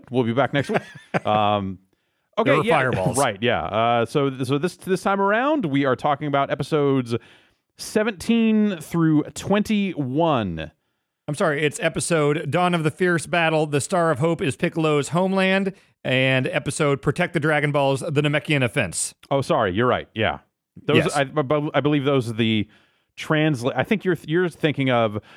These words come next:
Speaker 1: Dawn of the Fierce Battle, the Star of Hope is Piccolo's homeland, and
Speaker 2: Correct.
Speaker 1: Protect the Dragon Balls, the Namekians all-out attack.
Speaker 2: Ah, that's corrbe
Speaker 1: Yeah,
Speaker 2: Okay.
Speaker 1: yeah, I be-,
Speaker 2: Yes.
Speaker 1: I believe, uh, if this,
Speaker 2: Right.
Speaker 1: if this, if this page is to be believed.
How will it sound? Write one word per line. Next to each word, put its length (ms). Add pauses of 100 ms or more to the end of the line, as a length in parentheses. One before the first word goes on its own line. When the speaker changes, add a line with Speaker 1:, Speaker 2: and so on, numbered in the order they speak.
(120)
Speaker 1:
Dawn 240
of 100
the 60
Fierce 240
Battle, 400
the 120
Star 320
of 100
Hope 200
is 80
Piccolo's 380
homeland, 680 (580)
and 420
Speaker 2:
Correct. 300 (640)
Speaker 1:
Protect 340
the 60
Dragon 300
Balls, 320
the 80
Namekians 560
all-out 380
attack. 420 (640)
Speaker 2:
Ah, 140
that's 180
corrbe 260
Speaker 1:
Yeah, 100
Speaker 2:
Okay. 220 (100)
Speaker 1:
yeah, 160 (220)
I 100
be-, 80
Speaker 2:
Yes. 140
Speaker 1:
I 100
believe, 440 (220)
uh, 360
if 160
this, 340
Speaker 2:
Right. 40 (120)
Speaker 1:
if 80
this, 140 (280)
if 200
this 160
page 320
is 100
to 100
be 80
believed. 420